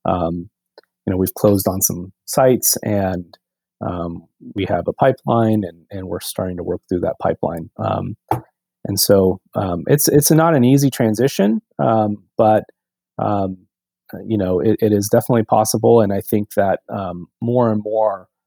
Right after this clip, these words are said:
um, you know, uh, uh, on the policy side too, I'm seeing groups like the Emerging,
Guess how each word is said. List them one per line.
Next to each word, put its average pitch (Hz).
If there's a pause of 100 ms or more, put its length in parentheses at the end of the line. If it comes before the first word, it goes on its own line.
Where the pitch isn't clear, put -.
(300)
um, 95 (760)
you -
know, 90 (140)
uh, 135 (300)
uh, -
on 120
the 101
policy 139
side 98
too, 139
I'm 90
seeing 104
groups 107
like 95
the 92
Emerging, 107